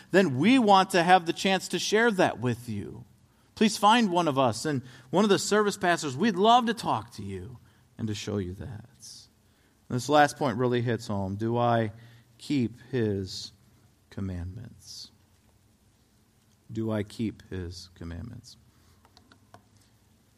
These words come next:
As you learn, do you do? The very truths you're instilling in the next generation, do you walk in them?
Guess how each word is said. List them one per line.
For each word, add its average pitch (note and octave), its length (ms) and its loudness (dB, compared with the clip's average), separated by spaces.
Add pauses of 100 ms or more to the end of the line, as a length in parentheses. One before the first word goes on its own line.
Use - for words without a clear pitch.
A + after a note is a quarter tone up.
As C#3 320 2
you C#3+ 140 0
learn, A2+ 480 0 (420)
do A#2 140 -4
you A2 280 -2
do? F#2+ 440 -10 (1400)
The C#3 120 0
very D#3+ 280 6
truths F#3 400 4
you're D#3 140 2
instilling C#3+ 500 0
in C3+ 140 0
the C3 80 0
next C3 240 -2
generation, A#2+ 580 0
do G#2+ 140 -4
you A2 120 -2
walk G2+ 400 -2
in A#2 140 -6
them? A#2+ 320 -8